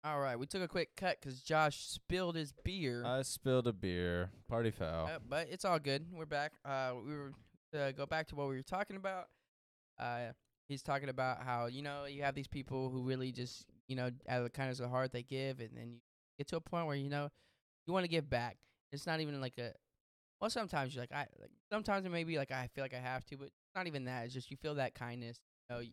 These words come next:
Speaker 1: it, it's contagious almost.
Speaker 2: Yeah,
Speaker 1: Conta-,
Speaker 2: that's kinda what I
Speaker 1: a
Speaker 2: meant. It's
Speaker 1: contagious
Speaker 2: just that
Speaker 1: thing.
Speaker 2: there's a threshold that crosses where from,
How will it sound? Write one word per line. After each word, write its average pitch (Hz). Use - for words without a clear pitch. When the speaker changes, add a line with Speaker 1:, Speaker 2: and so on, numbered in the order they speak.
Speaker 1:
it, 135
it's -
contagious 147
almost. -
Speaker 2:
Yeah, 127
Speaker 1:
Conta-, 101
Speaker 2:
that's 151
kinda 147
what 110
I 98
Speaker 1:
a 95
Speaker 2:
meant. 95
It's -
Speaker 1:
contagious 120
Speaker 2:
just 110
that 110
Speaker 1:
thing. 117
Speaker 2:
there's 117
a 117
threshold 107
that 95
crosses 95
where 98
from, 98